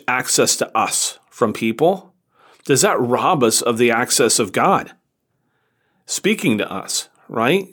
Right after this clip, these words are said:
Uh, you know, 'cause when do we get away from the cl-, the, the clutter of all this other access to us and actually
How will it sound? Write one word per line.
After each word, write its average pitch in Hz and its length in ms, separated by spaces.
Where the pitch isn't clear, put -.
Uh, 113 260
you 117 180
know, 131 160
'cause 123 380
when 139 220
do 170 80
we 160 120
get 147 200
away 131 260
from 123 280
the 104 140
cl-, - 280
the, 113 340
the 117 140
clutter 135 580
of 113 280
all 131 220
this 123 280
other 156 340
access 107 480
to - 140
us 107 340
and 110 100
actually 113 680